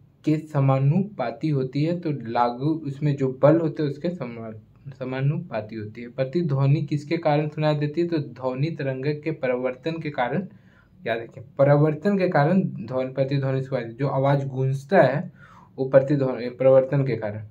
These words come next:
ठीक है। यदि cycle की गति दुगुनी हो जाए तो गतिज ऊर्जा क्या होगी? तो चार गुनी हो जाए। अगर उसकी cycle की गति दुगुनी हो जाए, माने हाफ एम वी स्क्वायर में V अगर दुगना हो जाए तो कितना हो जाएगा? तो चार गुना हो जाएगा, तो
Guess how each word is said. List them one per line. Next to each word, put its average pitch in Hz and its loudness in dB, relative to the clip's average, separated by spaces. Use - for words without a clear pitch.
ठीक 147 -14
है। 208 -4
यदि 135 -2
cycle 147 0
की 147 -8
गति 143 2
दुगुनी 135 0
हो 143 2
जाए 131 0
तो 131 -4
गतिज 131 2
ऊर्जा 147 2
क्या 151 4
होगी? 113 2
तो - -12
चार 147 4
गुनी 135 0
हो 120 -8
जाए। 120 -10
अगर 127 -4
उसकी 165 -4
cycle 139 2
की 247 -4
गति 143 6
दुगुनी 147 6
हो 120 4
जाए, 113 -2
माने 139 -2
हाफ 147 2
एम 143 4
वी 151 2
स्क्वायर 156 0
में 147 -2
V 156 2
अगर 151 2
दुगना 135 2
हो 139 4
जाए 135 -2
तो 135 -6
कितना 139 -4
हो 143 -4
जाएगा? 147 -4
तो - -14
चार 139 6
गुना 131 0
हो 110 -2
जाएगा, 104 -2
तो 120 -12